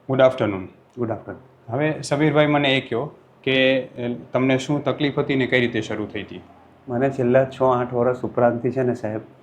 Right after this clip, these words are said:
Speaker 2: પગના દુખાવાની તકલીફ હતી.
Speaker 1: હમ.
Speaker 2: એલોપેથિક ડૉક્ટરને બતાવે છે, સ્પેશિયાલિસ્ટ હોય છે. આ
Speaker 1: વાના.
Speaker 2: રીતે વાના સ્પેશિયાલિસ્ટ હોય છે, એમને
Speaker 1: હમ.
Speaker 2: મેં બરોડામાં બતાવ્યું હતું. એ સાહેબે ટ્રીટમેન્ટ કરી ખરી,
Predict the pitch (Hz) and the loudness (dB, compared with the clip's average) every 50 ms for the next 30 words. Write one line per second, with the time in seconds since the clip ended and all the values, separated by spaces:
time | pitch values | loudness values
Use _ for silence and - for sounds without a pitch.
0 | - - - - _ _ _ _ _ - 117 107 113 117 120 120 120 120 117 - | -20 -20 -20 -20 _ _ _ _ _ -2 -2 0 2 0 2 2 2 0 0 0
1 | 113 113 110 113 110 - 101 95 104 98 98 - - 95 92 - 101 - - _ | 0 0 0 0 -2 -2 -4 -4 -4 -8 -10 -8 -10 -12 -12 -12 -18 -20 -20 _
2 | _ _ - 120 117 113 110 110 110 - - _ - 120 117 135 135 143 139 131 | _ _ -8 -6 -4 -4 -4 -6 -6 -8 -16 _ -8 -4 -2 -2 0 0 -2 -2
3 | 139 135 139 127 120 117 - 135 123 131 131 127 123 120 120 165 156 139 120 127 | -2 0 0 0 0 2 0 0 0 0 0 0 0 0 2 2 2 2 2 0
4 | 117 - - - 113 - - 131 120 117 113 113 - 120 110 107 107 - 113 104 | -4 -4 -4 -4 -6 0 0 0 0 0 -2 -4 -2 -2 -2 -2 -2 -2 -6 -6
5 | 92 - - - - 110 110 117 120 120 113 113 107 110 - - 104 107 113 113 | -6 -8 -6 -2 2 4 6 6 6 6 4 2 -2 -2 -6 -10 -2 2 4 4
6 | 113 113 110 98 - - - - 117 107 - - 113 110 110 - - 113 113 110 | 4 4 0 -4 -6 -12 -8 -6 -6 -4 0 0 0 0 0 -2 -2 -2 -2 -2
7 | 110 - 117 110 107 110 113 117 110 117 117 110 107 113 113 113 117 117 117 110 | -2 -2 -2 0 0 0 0 0 0 0 0 0 0 0 2 2 2 0 0 0
8 | 107 104 104 120 123 123 113 107 107 110 110 110 - _ _ _ _ _ _ _ | 0 -2 -2 -2 -2 -2 -4 -4 -6 -8 -10 -10 -12 _ _ _ _ _ _ _
9 | _ _ _ _ _ _ - 123 123 123 131 127 127 127 123 123 120 117 120 127 | _ _ _ _ _ _ -4 -4 -2 0 0 0 0 0 0 0 -2 -2 0 0
10 | 127 131 127 127 123 127 139 - - 123 117 107 98 92 | 0 0 2 2 2 2 2 0 0 -2 -2 -2 -2 -6